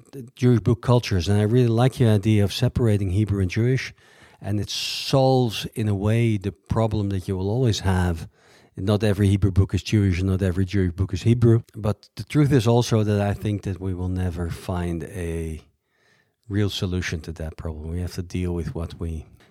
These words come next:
can work with. But if we take this on a, on a slightly, uh, s-, somewhat more abstract level, if we look at the developments within our field of Jewish book, book history, which you now consider a field, do you think that we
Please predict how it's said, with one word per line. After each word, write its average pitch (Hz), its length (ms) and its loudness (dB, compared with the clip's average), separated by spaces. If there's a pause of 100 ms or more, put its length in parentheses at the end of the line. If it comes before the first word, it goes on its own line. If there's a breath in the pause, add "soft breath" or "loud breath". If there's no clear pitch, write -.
can 104 180 4
work 104 260 4
with. 90 280 0
But - 260 -4 (380)
if 123 120 -2
we 139 100 4
take 151 260 2
this 131 220 2
on 127 180 2
a, 117 180 2
on 117 160 -2
a 110 60 0
slightly, 123 600 0 (440 soft breath)
uh, 95 160 -6 (120)
s-, - 260 -10
somewhat 117 280 -2
more 117 180 0
abstract 117 520 -2
level, 92 340 -2
if 92 160 -8
we 123 100 -2
look 135 240 -4
at 143 100 -4
the 120 100 -4
developments 113 680 -4
within 110 300 -4
our 113 140 -4
field 104 680 -4 (500 loud breath)
of 107 140 0
Jewish 104 280 4
book, 104 360 2
book 107 200 0
history, 95 400 0
which 87 200 -2
you 107 60 2
now 95 220 0
consider 95 560 0
a 87 60 2
field, 98 440 4
do 147 100 0
you 151 140 4
think 151 360 0
that 127 280 -4
we 117 460 -4